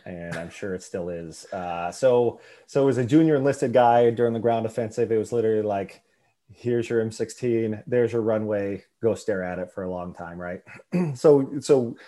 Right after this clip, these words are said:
there was no, you couldn't look behind the curtain to see the politics behind it.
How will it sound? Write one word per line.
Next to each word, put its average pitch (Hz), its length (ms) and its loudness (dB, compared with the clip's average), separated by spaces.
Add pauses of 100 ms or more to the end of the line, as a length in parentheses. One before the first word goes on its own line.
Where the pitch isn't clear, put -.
(320)
there 156 160 6
was 143 160 4
no, 143 360 4 (1400)
you 135 140 0
couldn't 196 260 2
look 175 160 0
behind 143 260 0
the 110 60 -8
curtain 98 320 -4
to 87 60 -8
see - 140 -8
the - 100 -12
politics 80 560 -8
behind 76 340 -14
it. 69 160 -14